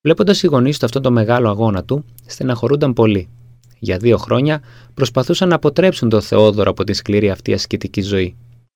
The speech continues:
Αφού δεν το κατόρθωσαν, του έδωσαν την ευχή τους να γίνει μοναχός και τον έστειλαν κοντά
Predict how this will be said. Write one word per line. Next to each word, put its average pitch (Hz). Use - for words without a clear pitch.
Αφού -
δεν 113
το -
κατόρθωσαν, 147
του -
έδωσαν 185
την 175
ευχή 120
τους 143
να 135
γίνει 143
μοναχός 131
και -
τον 95
έστειλαν 110
κοντά 117